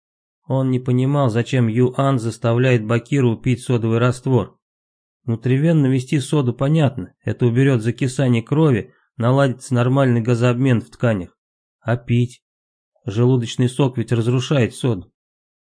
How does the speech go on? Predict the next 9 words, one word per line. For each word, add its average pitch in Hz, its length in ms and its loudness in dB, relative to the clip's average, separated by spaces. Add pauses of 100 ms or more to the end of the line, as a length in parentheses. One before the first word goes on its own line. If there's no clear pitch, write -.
(120)
Иван 127 300 0
поставил 127 500 0
зарубку 127 520 0
в 123 60 2
уме, 135 400 0 (320)
не 110 100 -6
забыть 113 400 -2
спросить 117 480 -2
заведующего. 98 800 -2